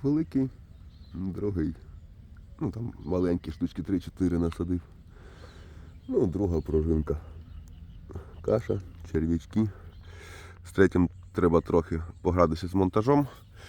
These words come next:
бо там буде, можна сказати, соска з пінопластом. Так що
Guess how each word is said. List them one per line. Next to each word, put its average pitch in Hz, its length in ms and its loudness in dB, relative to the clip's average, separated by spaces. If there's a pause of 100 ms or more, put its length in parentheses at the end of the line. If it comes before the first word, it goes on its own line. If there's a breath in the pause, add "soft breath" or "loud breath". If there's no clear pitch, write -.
(840 loud breath)
бо 87 120 -4
там 87 220 6
буде, 82 360 4 (440 loud breath)
можна 82 280 6
сказати, 87 460 4
соска 90 500 6 (300 loud breath)
з - 100 -16
пінопластом. 90 720 4 (1700 loud breath)
Так - 120 -14
що - 120 -12